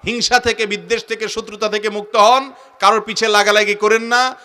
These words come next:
অন্তরে কারোর প্রতি ক্ষোভ, হিংসা থাকলে, শত্রুতা থাকলে মুছে ফেলান, পরিষ্কার হয়ে যান এবং বিদআত থেকে মুক্ত হয়ে যান, সুন্নতকে আঁকড়ে ধরেন, ইনশাআল্লাহ আপনি সাধারণ ক্ষমা আল্লাহর পক্ষ থেকে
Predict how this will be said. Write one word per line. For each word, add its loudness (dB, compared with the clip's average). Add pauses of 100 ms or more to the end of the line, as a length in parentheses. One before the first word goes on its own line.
(140)
অন্তরে -2
কারোর 0
প্রতি -2
ক্ষোভ, -2
হিংসা -4
থাকলে, -4
শত্রুতা -8
থাকলে -6
মুছে -6
ফেলান, 4 (300)
পরিষ্কার 2
হয়ে 6
যান 2 (340)
এবং 6
বিদআত 4
থেকে 0
মুক্ত -8
হয়ে 2
যান, 2 (260)
সুন্নতকে 0
আঁকড়ে 0
ধরেন, 2 (280)
ইনশাআল্লাহ 0 (240)
আপনি -4
সাধারণ -2
ক্ষমা -8
আল্লাহর -6
পক্ষ -8
থেকে 6